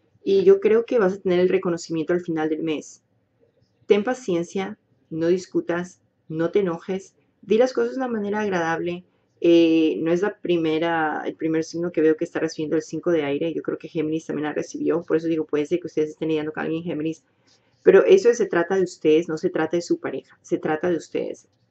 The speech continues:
Eh, si estás buscando en lo que es en la parte del trabajo,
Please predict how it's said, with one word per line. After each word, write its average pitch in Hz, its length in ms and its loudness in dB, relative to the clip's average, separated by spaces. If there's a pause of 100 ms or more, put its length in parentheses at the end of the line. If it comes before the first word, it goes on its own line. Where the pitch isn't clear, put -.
(300)
Eh, 165 340 2
si 175 120 -6
estás 190 240 0
buscando 208 560 -4
en 170 400 -4 (360)
lo 165 160 -4
que 165 120 2
es 175 80 0
en 214 80 -2
la 180 100 -4
parte 165 220 -2
del 196 100 -2
trabajo, 175 600 -2